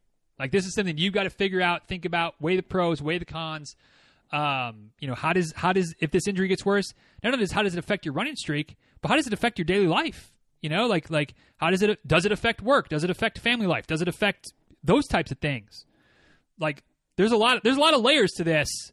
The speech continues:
and it might just be a little strain in the back now that's not that big of a deal, but, like, those little strains in the back can <laughs> turn into something big.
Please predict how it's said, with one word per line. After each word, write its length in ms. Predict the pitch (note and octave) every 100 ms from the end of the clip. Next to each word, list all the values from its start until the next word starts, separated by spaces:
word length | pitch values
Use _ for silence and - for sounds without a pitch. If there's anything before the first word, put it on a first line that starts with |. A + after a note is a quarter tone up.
| _ _ _ _ _
and 100 | D#3+
it 60 | E3+
might 160 | A#3+
just 160 | B3 G#3+
be 120 | A#3+
a 60 | G#3+
little 180 | A3 G3+
strain 280 | - A3+
in 80 | A3
the 60 | F3+
back 280 | G3+ G#3+ G3
now 160 | A3+
that's 160 | F#3+ -
not 220 | F3 G3
that 160 | G3+ F3
big 160 | G3+
of 80 | F#3
a 60 | D3+
deal, 260 | G#3 G#3
but, 160 | C#3 D3
like, 240 | D3+ C3+
those 220 | E3 F3
little 120 | A3 G#3+
strains 320 | - A#3 G3+
in 100 | G3
the 60 |
back 380 | C3+ A3+ G3 -
can 160 | - E3
<laughs> 200 | - -
turn 160 | A#3 A3+
into 280 | C4+ -
something 320 | E3+ D#3 C3
big. 140 | B2+